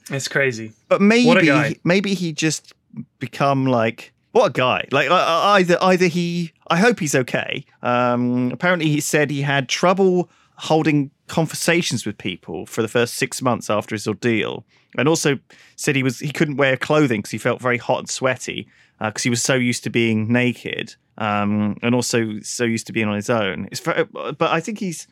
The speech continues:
Speaker 2: I'm not da-, I'm not against people putting themselves through experiences like this for scientific reasons in some cases. Like, you know, if you're gonna go to Mars, okay, that's, like, something where you're,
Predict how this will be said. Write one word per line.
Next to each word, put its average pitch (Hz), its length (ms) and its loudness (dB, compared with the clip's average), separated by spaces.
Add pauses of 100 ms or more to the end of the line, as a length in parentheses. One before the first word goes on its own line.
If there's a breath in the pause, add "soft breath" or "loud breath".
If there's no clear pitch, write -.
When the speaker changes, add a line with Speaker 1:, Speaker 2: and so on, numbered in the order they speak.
(160)
Speaker 2:
I'm 185 120 2
not 262 220 2
da-, 208 240 2
I'm 202 120 6
not 247 180 2 (240)
against 190 460 0
people 156 720 -2 (400)
putting 160 260 2
themselves 147 480 2
through 139 320 2
experiences 131 580 -2
like 135 140 2
this 123 140 -2
for 131 100 -6
scientific 147 500 0
reasons 104 320 -4
in 107 80 -6
some 117 160 -2
cases. 107 280 -6
Like, - 180 0 (120 loud breath)
you - 60 -2
know, 190 80 4
if - 80 0
you're 214 60 2
gonna 220 120 4
go 214 60 4
to 185 140 0
Mars, 101 500 -2 (200)
okay, 110 360 -4 (280)
that's, - 280 0
like, 131 240 2
something 120 400 -2
where 113 380 2 (360 soft breath)
you're, 135 360 4